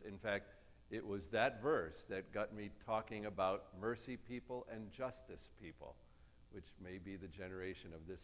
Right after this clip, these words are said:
Bible study. But anyway, um, this is the call of a sinner, a,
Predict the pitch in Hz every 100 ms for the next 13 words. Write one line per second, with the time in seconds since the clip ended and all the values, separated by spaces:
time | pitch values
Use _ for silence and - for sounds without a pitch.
0 | - 90 95 80 - 69 64 62 92 101
1 | 101 64 62 - - - - - - -
2 | 117 123 123 113 - - - - - -
3 | - - - 127 147 175 120 147 - -
4 | 131 135 139 - 120 135 - 190 110 73
5 | - - - - - - - - - -
6 | - - - - - 110